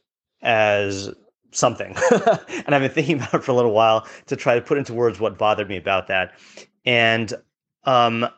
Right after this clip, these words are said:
I, you know, so I'm gonna actually, I'm gonna start off by reading this excerpt from Epictetus in Enchiridion chapter forty-nine. So he says,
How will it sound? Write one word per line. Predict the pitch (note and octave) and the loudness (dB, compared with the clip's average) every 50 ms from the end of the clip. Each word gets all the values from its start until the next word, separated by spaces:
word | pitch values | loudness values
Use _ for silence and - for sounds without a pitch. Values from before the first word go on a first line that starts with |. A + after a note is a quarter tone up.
| _ _ | _ _
I, | B2+ B2+ B2+ B2+ B2+ C3 - - _ _ | 0 2 4 4 2 0 -2 -6 _ _
you | D#3 D3 | 2 2
know, | D3 C#3 - | 2 2 0
so | - D#3+ | -2 -2
I'm | D3 D3 E3 | 0 0 0
gonna | F3 E3+ | 2 2
actually, | E3+ E3 - - E3 D3 | 0 0 0 -2 -2 -2
I'm | - C#3+ | 0 -2
gonna | D3+ D3 | -4 -4
start | D3 - F3 F3 F#3+ | -2 0 2 2 2
off | F3+ - | 2 2
by | D#3+ | 2
reading | D3 C3 C3+ C3 C3+ C3 C3 B2+ A#2+ | 2 2 0 0 0 0 -2 0 -2
this | A#2+ A2+ - - - - | -2 -2 -4 -10 -4 -2
excerpt | C#3 B2 - - C3 A2 G2+ | -2 -2 0 -2 -4 -4 -4
from | A2 | -6
Epictetus | A2 A2+ - A#2+ - - - A#2 A2+ A#2+ G#2+ - - - - - - - - _ _ | -6 -4 -4 -6 -8 -6 -2 2 2 2 2 0 -6 -8 -14 -20 -20 -20 -20 _ _
in | - A#2+ A2+ A2+ | -2 0 0 0
Enchiridion | A2 - A#2 - B2 A#2 A#2 A#2 G#2+ A2+ A2 A2 G#2+ | 0 -2 -2 0 0 2 2 2 2 2 0 0 0
chapter | - A#2 A2 G2+ - G#2 | 0 -2 -2 -2 -2 -10
forty-nine. | - - A2 G#2 G2+ G2 G2 F#2+ F#2+ G2 G2+ G#2 G#2 - - - - - - - _ | -6 -4 -4 -4 -4 -4 -8 -8 -8 -8 -10 -10 -12 -16 -20 -20 -20 -20 -20 -20 _
So | - - C3 A#2 | -4 0 2 2
he | A#2 A2+ | 2 2
says, | - - B2+ A#2+ A#2+ A#2 A2 - | 2 2 4 4 4 2 0 -4